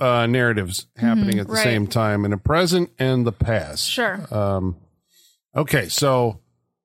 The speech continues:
Speaker 1: let's, uh, let's get into this, and I guess we'll have
Speaker 3: Mm-hmm.
Speaker 1: to. We're gonna talk about, I guess,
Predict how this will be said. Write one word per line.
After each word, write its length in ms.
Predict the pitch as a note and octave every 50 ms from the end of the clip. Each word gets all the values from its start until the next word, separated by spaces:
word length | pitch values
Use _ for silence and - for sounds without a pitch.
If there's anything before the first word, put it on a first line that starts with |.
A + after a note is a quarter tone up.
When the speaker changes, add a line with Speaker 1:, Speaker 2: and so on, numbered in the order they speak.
| _ _ -
Speaker 1:
let's, 300 | C3+ C#3 D3+ C#3 - - D#3
uh, 340 | D3+ C#3+ C#3 C#3 C#3 C3+ C3+
let's 200 | D3 D3+ C#3+ -
get 160 | - F3 E3 D#3+
into 180 | D3+ C3 B2+
this, 260 | A#2 A#2+ B2+ B2+ - D3
and 100 | C3+ B2+
I 80 | B2+ B2
guess 260 | A#2+ C#3 C3+ - -
we'll 160 | C3+ C3 B2
have 240 | A#2+ C3+ C#3 B2+ G2+
Speaker 3:
Mm-hmm. 260 | - C#3 B2+ B2 A#2+
Speaker 1:
to. 60 | A#2 -
We're 160 | B2+ B2 B2 B2+
gonna 160 | C#3+ D3 C3
talk 360 | - - C#3 C3+ C3+ C3 -
about, 340 | B2+ A#2 A#2+ A#2 A#2 A#2 - _ _ _ _ _ -
I 100 | B2 A#2+
guess, 300 | A2+ A#2 B2+ A#2+ - -